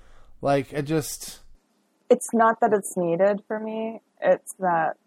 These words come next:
Speaker 2: when we look at this whole, all of this list of upcoming movies, it's, you know, this whole new weird world with Vision, this, this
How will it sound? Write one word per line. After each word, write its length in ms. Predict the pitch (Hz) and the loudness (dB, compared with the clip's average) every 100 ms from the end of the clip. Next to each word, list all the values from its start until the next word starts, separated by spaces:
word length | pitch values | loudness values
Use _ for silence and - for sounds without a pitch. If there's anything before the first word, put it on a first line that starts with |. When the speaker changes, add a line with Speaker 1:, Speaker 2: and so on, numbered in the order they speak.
| _ | _
Speaker 2:
when 220 | 180 180 | -2 0
we 120 | 185 165 | 0 0
look 220 | 175 165 | 0 2
at 120 | 180 175 | 0 -2
this 160 | 165 - | -4 -4
whole, 380 | 151 151 147 - | -2 0 0 4
all 340 | 156 165 165 175 | 6 8 8 6
of 100 | 170 | 4
this 220 | 165 - | 0 0
list 220 | 139 - | -4 -4
of 80 | 156 | -4
upcoming 440 | 147 - 156 151 | -4 -4 -10 -10
movies, 360 | 151 147 147 147 - | -8 -6 -4 -6 -6
it's, 360 | - 156 151 - _ _ _ _ _ _ _ _ _ _ _ _ _ _ _ _ _ | -2 -2 -2 -10 _ _ _ _ _ _ _ _ _ _ _ _ _ _ _ _ _
you 80 | 208 | 0
know, 160 | 202 180 | 2 4
this 180 | 185 | 2
whole 240 | - 226 220 | 4 4 6
new 180 | 220 196 | 6 6
weird 320 | 190 185 175 | 6 4 4
world 300 | 175 170 165 | 4 4 4
with 160 | 160 - | -2 4
Vision, 680 | 180 165 165 151 143 143 143 | 4 6 4 2 2 -2 -2
this, 300 | 160 160 160 - 151 | 2 2 0 -6 6
this 200 | 180 196 | 6 6